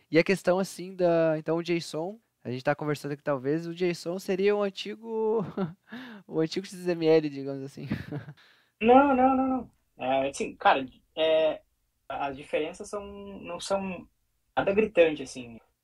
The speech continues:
Speaker 2: São, são casos e casos. O json é muito simples, por isso que é o mais usado. É fácil, é,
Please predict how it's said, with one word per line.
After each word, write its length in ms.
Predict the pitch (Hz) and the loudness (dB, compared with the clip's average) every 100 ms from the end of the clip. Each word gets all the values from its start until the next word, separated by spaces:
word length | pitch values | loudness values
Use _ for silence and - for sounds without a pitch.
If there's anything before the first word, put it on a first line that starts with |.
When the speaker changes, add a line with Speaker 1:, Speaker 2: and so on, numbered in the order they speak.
| _ - | _ -8
Speaker 2:
São, 80 | 147 | -2
são 160 | 175 | 2
casos 240 | 175 190 214 | 6 6 6
e 40 | |
casos. 320 | 185 147 - | 2 2 0
O 60 | 104 | -10
json 340 | 165 160 180 214 | -8 -6 -8 -8
é 80 | |
muito 200 | 208 220 | -8 -10
simples, 280 | - 165 - - | -10 -14 -14 -16
por 80 | 143 | -16
isso 140 | - | -10
que 80 | - | -2
é 480 | 160 151 143 139 135 | 0 0 -2 -4 -6
o 60 | 135 | -6
mais 240 | 131 131 | -6 -6
usado. 320 | 131 123 110 _ _ _ _ | -4 -4 -4 _ _ _ _
É 220 | - 120 | -20 -20
fácil, 540 | - 139 156 - 170 | -4 0 0 -2 -6
é, 400 | 131 120 117 113 | -4 -4 -6 -10